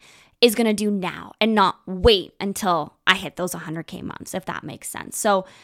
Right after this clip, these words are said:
getting really clear on the vision and asking yourself what you could be doing now that this new version of you is doing,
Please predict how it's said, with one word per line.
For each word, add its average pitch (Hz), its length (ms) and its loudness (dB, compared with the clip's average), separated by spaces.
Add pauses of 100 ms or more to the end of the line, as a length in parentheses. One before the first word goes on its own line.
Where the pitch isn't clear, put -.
(140)
getting 180 280 -2
really 202 220 2
clear 247 220 0
on 262 80 4
the 254 100 2
vision 185 520 -2
and 175 460 -4 (360)
asking 170 360 0
yourself 185 480 -4
what 175 340 -2
you 175 100 -4
could - 140 -10
be 185 80 -6
doing 170 280 -6
now 165 420 -6 (100)
that 170 240 -4
this 170 200 -4
new 170 140 -4
version 165 380 -10
of 160 100 -12
you 165 160 -14
is - 160 -12
doing, - 320 -16